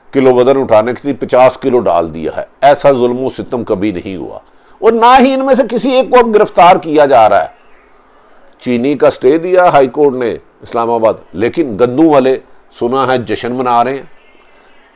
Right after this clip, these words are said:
अब हमें यकीन है कि जैसे ही इमरान खान साहब तक ये हकायक जाएंगे कि आटा जहीरा करने वाले और उसकी कीमत बढ़ाने वालों को छोड़ दिया गया है,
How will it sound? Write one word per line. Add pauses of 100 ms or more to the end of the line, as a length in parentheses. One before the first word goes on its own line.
(640)
अब
हमें
यकीन
है
कि
जैसे
ही
इमरान
खान
साहब
तक
ये
हकायक
जाएंगे (640)
कि (140)
आटा
जहीरा
करने
वाले
और
उसकी
कीमत
बढ़ाने
वालों
को
छोड़
दिया
गया
है,